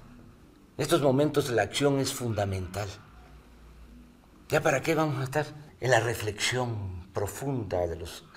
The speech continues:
grandes y graves problemas nacionales, analizando la realidad? Otros, con todo respeto, peor, deprimidos. ¿Qué ganamos con eso? Nos están robando y nos vamos a quedar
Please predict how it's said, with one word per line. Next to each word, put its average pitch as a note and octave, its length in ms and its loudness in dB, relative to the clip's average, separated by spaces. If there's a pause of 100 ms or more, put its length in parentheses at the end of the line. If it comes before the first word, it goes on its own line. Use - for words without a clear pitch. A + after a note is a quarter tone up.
(280)
grandes B2+ 480 4
y - 40 -14
graves G#2+ 260 2
problemas F#2+ 420 -6
nacionales, F2+ 420 -4 (100)
analizando G2 680 2
la E2+ 480 -6
realidad? E2+ 440 -10 (440)
Otros, C3 520 2 (400)
con F2 120 -4
todo A#2+ 140 6
respeto, A#2 480 2
peor, C3 560 10 (960)
deprimidos. A#2+ 1040 6 (600)
¿Qué E3+ 120 4
ganamos F3+ 400 4
con F#3+ 220 8
eso? - 280 6 (1500)
Nos A#2 120 -2
están F#3 420 12
robando F#3 840 12 (420)
y A#2 100 -8
nos B2 140 2
vamos F3+ 220 12
a D#3 80 6
quedar D#3+ 500 10